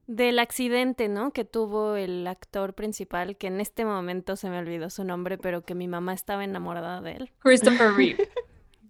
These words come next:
Speaker 1: Christopher Reeve.
Speaker 2: Y sí, Christopher Reeve es solamente uno de los que se dice que sufrieron la maldición de Superman, pero no es el único, porque se han hecho varias adaptaciones de esta película.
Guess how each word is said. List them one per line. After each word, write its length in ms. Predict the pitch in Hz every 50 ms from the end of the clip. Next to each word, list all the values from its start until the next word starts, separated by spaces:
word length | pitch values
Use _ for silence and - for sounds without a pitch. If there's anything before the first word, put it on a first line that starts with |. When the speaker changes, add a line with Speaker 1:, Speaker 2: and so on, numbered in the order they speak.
| _ _ -
Speaker 1:
Christopher 480 | 240 233 226 - 226 226 - 208 185
Reeve. 220 | 175 175 - - 185
Speaker 2:
Y 100 | - 262
sí, 200 | 254 269 294 294
Christopher 440 | - 311 320 320 392 370 370 339 302
Reeve 280 | 294 277 262 247 - 226
es 140 | 254 254 -
solamente 680 | 285 269 262 262 254 254 247 226 - 240 240 240 - -
uno 420 | 247 254 247 240 233 226 269 311
de 460 | 277 226 220 208 208 202 196 196 190
los 260 | 190 196 202 196 190
que 500 | - - - 196 190 185 185 185 185 - _
se 180 | - - 214 208
dice 340 | 220 220 214 - 226 220 220
que 140 | - 208
sufrieron 480 | 196 202 190 - - 214 208 208 208 214
la 60 | 214
maldición 440 | 202 190 185 185 190 185 - 196 190
de 100 | 196 196
Superman, 520 | 226 202 196 196 190 185 185 185 208 226
pero 160 | 220 226 220 214
no 140 | 214 226
es 120 | 226 226 254
el 140 | 240 240 233
único, 460 | 226 226 214 202 - - - - -
porque 260 | 202 185 - 196 190
se 80 | 214 214
han 80 | 220
hecho 220 | 220 214 220 226 220
varias 260 | 220 214 214 220 220
adaptaciones 640 | 214 208 208 - - 185 - - 208 202 208 208
de 80 | 202 208
esta 200 | - - 214 214
película. 680 | - 220 226 226 233 - 226 220 220 240 302 - -